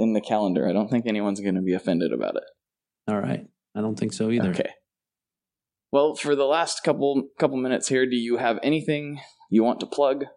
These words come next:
Speaker 1: Where can people find you? Where should they go? And, um, all that good stuff.
Speaker 2: Well, we do have a website.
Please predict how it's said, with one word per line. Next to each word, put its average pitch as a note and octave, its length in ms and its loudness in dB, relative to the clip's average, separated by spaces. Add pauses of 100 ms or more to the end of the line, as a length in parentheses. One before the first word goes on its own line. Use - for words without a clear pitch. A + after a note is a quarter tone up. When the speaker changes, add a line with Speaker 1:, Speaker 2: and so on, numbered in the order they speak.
(100)
Speaker 1:
Where D3 240 2
can C3 140 2
people G#2 300 2
find B2 320 -2
you? A#2+ 200 -2
Where G#2+ 160 2
should G#2+ 200 0
they A#2 120 6
go? G#2+ 420 4 (480)
And, F#2 520 2
um, F#2 600 0 (480)
all F#2 160 2
that - 180 0
good C2+ 160 0
stuff. - 340 -4 (880)
Speaker 2:
Well, A2 200 2
we B2+ 100 2
do A#2 180 2
have B2 140 0
a C3+ 80 0
website. F2 720 -2